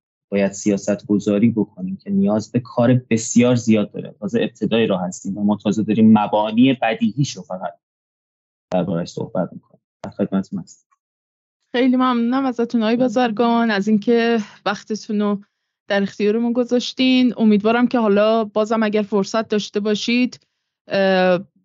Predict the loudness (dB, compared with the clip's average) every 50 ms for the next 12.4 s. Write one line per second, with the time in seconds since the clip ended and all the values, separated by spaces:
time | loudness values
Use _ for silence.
0 | _ _ _ -2 -2 -2 0 0 -2 0 0 2 2 2 0 0 0 -2 -2 0
1 | 0 0 0 0 0 0 2 2 4 4 2 2 0 -2 -2 -2 -2 -2 -2 -2
2 | -4 -4 -6 -6 -4 -2 -2 0 0 2 0 0 0 0 0 0 0 0 0 -2
3 | -2 -2 -2 -4 -4 -4 -4 -2 0 0 0 0 2 2 2 2 4 4 2 2
4 | 2 2 2 4 4 4 4 2 0 0 0 -2 0 0 0 0 0 -4 -4 -2
5 | 0 0 0 0 -2 -6 -10 -12 -10 -10 -10 -8 -4 -2 2 2 4 4 4 4
6 | 2 2 2 2 2 2 2 2 2 2 0 -2 -2 -2 -4 -4 -4 -4 -6 -6
7 | -4 -6 -4 -2 -2 -2 0 0 -2 -2 -2 -4 -4 -4 -4 -2 -2 0 0 -2
8 | -4 -10 -14 -12 -6 -2 0 2 2 4 4 4 2 0 -2 -2 -2 -2 0 0
9 | 0 0 -2 -2 -2 -2 -2 0 0 -2 -2 -2 -2 -2 0 0 2 2 2 0
10 | 0 0 0 -2 -2 -2 -2 -2 -2 -4 -2 0 2 2 2 2 2 0 2 2
11 | 2 2 2 0 -2 -4 -2 -2 0 2 2 4 4 2 0 0 0 0 0 0
12 | 0 0 2 2 0 0 -2